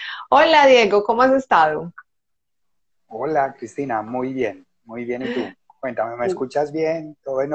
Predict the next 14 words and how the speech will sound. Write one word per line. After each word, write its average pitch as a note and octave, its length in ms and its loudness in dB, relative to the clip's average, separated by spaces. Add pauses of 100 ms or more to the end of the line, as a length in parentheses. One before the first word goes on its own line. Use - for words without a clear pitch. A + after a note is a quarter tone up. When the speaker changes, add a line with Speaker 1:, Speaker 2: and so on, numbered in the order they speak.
Speaker 1:
Sí, A3 220 4
Speaker 2:
orden? D3+ 160 -6 (340)
Speaker 1:
súper C#4 460 2
bien, E3+ 280 -2
Speaker 2:
Sí, D3+ 100 -4
Speaker 1:
está - 400 -2
Speaker 2:
qué A#2+ 120 -2
Speaker 1:
todo A#3+ 140 4
Speaker 2:
rico. B3+ 340 2
Speaker 1:
en - 120 -6 (260)
orden. - 300 -16 (280)
Bueno, B3 200 4
les A#3+ 200 4
cuento C4 260 2